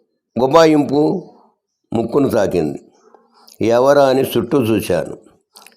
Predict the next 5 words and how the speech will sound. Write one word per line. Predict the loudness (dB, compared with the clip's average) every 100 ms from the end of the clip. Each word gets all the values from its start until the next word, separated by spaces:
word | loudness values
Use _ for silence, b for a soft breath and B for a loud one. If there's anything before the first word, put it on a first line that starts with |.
| -4
ఎవరో | -2 0 0 0
అమ్మాయి | 0 0 -2 -4 -8 -18 _ _ _ _ _ _ -6
పచ్చ | -6 -4
చీర | -2 0 0
కట్టుకొని, | -2 -4 -4 -4 -2 0 -2 -6